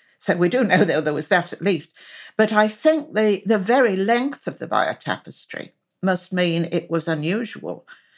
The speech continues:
Um, someone must have either been very rich to own, uh, a, a hall big enough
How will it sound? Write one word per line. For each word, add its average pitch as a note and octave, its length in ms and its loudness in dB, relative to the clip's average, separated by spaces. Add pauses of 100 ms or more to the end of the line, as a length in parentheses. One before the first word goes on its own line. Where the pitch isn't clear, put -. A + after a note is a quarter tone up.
(280)
Um, D3+ 380 0 (280)
someone G3 460 0
must G3 240 -2
have F#3 120 -6
either E3 260 0
been D#3+ 420 -4 (180)
very F#3 300 2
rich - 680 -2 (580)
to E3+ 460 -2 (400)
own, F#3+ 640 2 (380)
uh, D#3 460 2 (280)
a, - 40 -2
a - 20 0
hall F#3+ 680 2 (400)
big G#3 240 2
enough C#3+ 400 -4